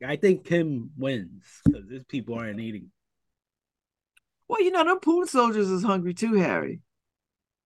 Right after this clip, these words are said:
Speaker 1: Well, you know, but I,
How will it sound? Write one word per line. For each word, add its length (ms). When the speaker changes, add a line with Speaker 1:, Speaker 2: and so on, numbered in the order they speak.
Speaker 1:
Well, 320
you 120
know, 220
but 340
I, 160